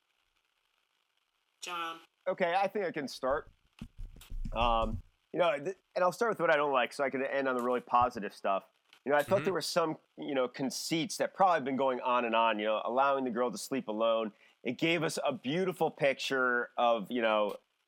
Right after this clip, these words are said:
Speaker 2: the perfect life being invaded by a ghost, but it wasn't that plausible.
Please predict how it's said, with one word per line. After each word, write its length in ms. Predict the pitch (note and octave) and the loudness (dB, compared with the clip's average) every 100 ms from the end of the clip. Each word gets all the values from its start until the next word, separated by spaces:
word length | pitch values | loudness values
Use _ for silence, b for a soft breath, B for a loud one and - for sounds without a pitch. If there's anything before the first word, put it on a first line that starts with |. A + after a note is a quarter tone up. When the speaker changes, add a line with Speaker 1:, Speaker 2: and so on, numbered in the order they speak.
| - | -6
Speaker 2:
the 80 | |
perfect 480 | B2+ - E3+ E3 C#3+ | -2 2 2 2 0
life 300 | B2 C3 B2+ - | 4 4 4 0
being 140 | B2 | 0
invaded 480 | A#2+ G#2+ B2 B2 A2+ | 0 0 -2 -2 2
by 160 | A#2 | 4
a 80 | A2 | 4
ghost, 460 | G#2 A#2 A#2 A2+ - | 0 0 0 -4 -4
but 260 | A2 A2 G2+ _ - | 2 2 2 _ -10
it 240 | B2 B2 | -8 -6
wasn't 280 | C#3 D#3 C3 | 0 0 2
that 160 | C#3 - | 0 2
plausible. 680 | B2+ B2+ A2 B2+ B2+ - | 2 4 4 2 2 -4